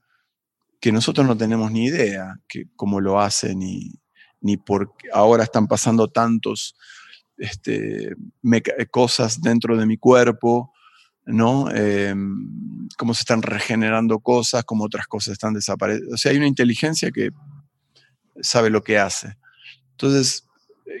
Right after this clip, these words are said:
eh, quien, el karma yogi, digamos así,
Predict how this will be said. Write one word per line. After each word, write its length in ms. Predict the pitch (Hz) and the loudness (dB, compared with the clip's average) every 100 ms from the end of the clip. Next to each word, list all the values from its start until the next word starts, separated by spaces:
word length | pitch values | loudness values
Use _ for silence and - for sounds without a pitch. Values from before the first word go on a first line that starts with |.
| - | -14
eh, 100 | - - | -12 -6
quien, 1200 | - 107 104 104 101 98 98 95 92 92 90 - - - _ _ _ | 0 2 2 0 -2 -2 -4 -6 -6 -8 -10 -10 -12 -12 _ _ _
el 180 | - 104 | -8 -4
karma 300 | 117 113 113 | 0 2 4
yogi, 520 | 117 127 123 120 127 - | 6 8 6 4 0 -4
digamos 400 | 117 107 110 110 | -6 -6 -6 -8
así, 400 | 110 127 123 | -6 -4 -4